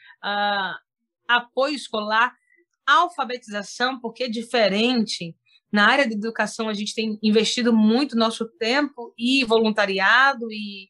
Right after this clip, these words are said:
e investimento nessa área, principalmente nesse tempo de pandemia. Inglês, cursos profissionalizantes acontecem aqui dentro. Nós atendemos a criança, o adolescente, o jovem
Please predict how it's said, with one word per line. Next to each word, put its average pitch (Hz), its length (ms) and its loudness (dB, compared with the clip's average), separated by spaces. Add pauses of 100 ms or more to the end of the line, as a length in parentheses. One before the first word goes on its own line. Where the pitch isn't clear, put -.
(120)
e 190 360 -14
investimento 214 960 2 (200)
nessa 214 280 0
área, 220 400 2 (240)
principalmente 233 640 -2
nesse 202 220 -6
tempo 202 220 -6
de 190 100 -4
pandemia. 185 640 0 (680)
Inglês, 247 1040 2 (280)
cursos 330 460 0
profissionalizantes 226 1000 -2
acontecem 226 640 -4
aqui 208 220 -6
dentro. 202 580 -4 (840)
Nós 214 240 4
atendemos 202 640 2
a 190 80 2
criança, 202 640 -2
o 202 80 -2
adolescente, 185 720 -4
o 240 80 -2
jovem 202 540 0